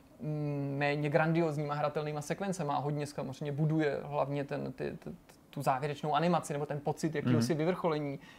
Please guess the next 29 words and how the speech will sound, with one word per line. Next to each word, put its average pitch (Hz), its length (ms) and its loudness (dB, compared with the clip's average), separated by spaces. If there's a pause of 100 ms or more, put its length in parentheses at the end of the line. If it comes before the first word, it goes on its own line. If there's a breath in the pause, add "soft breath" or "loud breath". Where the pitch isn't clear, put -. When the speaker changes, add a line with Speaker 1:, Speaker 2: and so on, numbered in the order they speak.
(120 loud breath)
Speaker 1:
je 147 200 6
jako 135 220 2
zdlouhavej, 151 720 6 (640 soft breath)
ale 147 220 10
vůbec 160 280 2
není 156 180 0
nudnej. 135 480 -2
Speaker 2:
Mhm. 113 360 6
Speaker 1:
A 151 80 8
to 160 100 6
platí 151 260 0
pro 156 100 -2
všechny 165 260 0
ty 165 100 0
animace. 147 540 2
Ta, 135 360 2
ten 139 140 -2
příběh 143 360 -2
je, 147 160 4 (400 loud breath)
řekl 143 200 4
bych, 151 140 -2
pastvou, 139 500 2
nebo 139 360 0
je 139 220 0
jako 139 280 -2
něco, 143 300 -2
co 147 180 -6
to 143 280 0
zlobí, 139 420 0